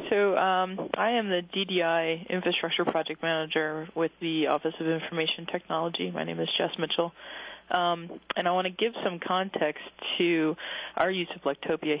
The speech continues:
here at Duke by explaining what D D I is and how Lectopia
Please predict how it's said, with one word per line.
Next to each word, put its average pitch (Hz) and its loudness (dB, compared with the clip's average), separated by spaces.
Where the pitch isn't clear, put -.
here 151 2
at - -6
Duke 156 2
by 160 0
explaining 160 -2
what 175 0
D 185 -2
D 165 2
I 143 2
is 175 -4
and 147 2
how 156 2
Lectopia 165 -2